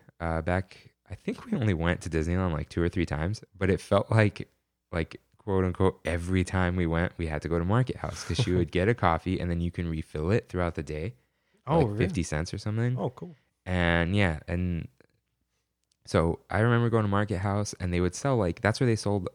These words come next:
Speaker 1: the home goods and stuff.
Speaker 2: Mm.
Speaker 1: So, like,
Speaker 2: Mm-hmm.
Speaker 1: uh, pan holders, oven mitts, that kind of thing. So it was actually, like, a tiny little coffee counter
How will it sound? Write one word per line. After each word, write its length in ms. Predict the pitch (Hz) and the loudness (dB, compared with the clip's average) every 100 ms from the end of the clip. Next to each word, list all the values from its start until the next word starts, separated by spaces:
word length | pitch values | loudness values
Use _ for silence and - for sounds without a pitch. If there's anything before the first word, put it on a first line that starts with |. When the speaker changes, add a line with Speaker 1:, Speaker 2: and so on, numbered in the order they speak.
| - | -4
Speaker 1:
the 160 | 87 | -2
home 240 | 78 87 92 | 0 0 2
goods 260 | 101 107 | 0 0
and 100 | 113 | -6
stuff. 380 | 110 120 127 - _ - | -8 -6 -6 -8 _ 0
Speaker 2:
Mm. 280 | 139 123 101 | 2 2 -2
Speaker 1:
So, 220 | - 95 | -4 0
like, 280 | 87 80 78 | 2 2 2
Speaker 2:
Mm-hmm. 240 | 87 73 78 | 2 0 -2
Speaker 1:
uh, 40 | |
pan 320 | - 90 80 | -2 0 0
holders, 720 | 80 85 76 78 78 78 73 | 0 0 2 0 0 -2 -2
oven 300 | 76 73 78 | -2 -2 -4
mitts, 280 | 78 78 76 | -4 -4 -6
that 120 | 76 - | -8 -4
kind 160 | 82 | -4
of 60 | 80 | -4
thing. 240 | 85 82 | -4 -2
So 160 | - 85 | 0 0
it 20 | |
was 160 | 110 113 | 2 0
actually, 340 | 143 - 131 | -2 0 0
like, 220 | 95 - | 0 -2
a 60 | 90 | -8
tiny 420 | - 90 107 113 | -4 -2 0 0
little 240 | 107 78 69 | 0 0 -2
coffee 380 | - 87 - | -4 -4 -2
counter 460 | 90 - - 67 | -6 -6 -8 -12